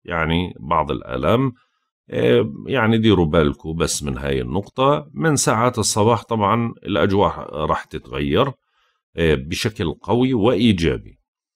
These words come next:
فبتكثر عندكم الاتصالات الخارجية، التواصل مع أجانب خارج البلاد، ممكن يصلكم خبر من بعيد.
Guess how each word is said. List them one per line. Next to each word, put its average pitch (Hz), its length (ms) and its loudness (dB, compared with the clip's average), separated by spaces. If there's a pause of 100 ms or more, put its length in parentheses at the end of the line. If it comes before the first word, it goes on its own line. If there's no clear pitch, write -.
فبتكثر 87 800 -2
عندكم 76 360 -4
الاتصالات 80 680 -4
الخارجية، 76 680 -4
التواصل 73 500 -2
مع 57 260 -8
أجانب 104 420 2
خارج 64 400 -8
البلاد، 90 460 2
ممكن 127 420 0
يصلكم 113 500 0
خبر 110 440 -2
من 58 260 -8
بعيد. 92 460 -2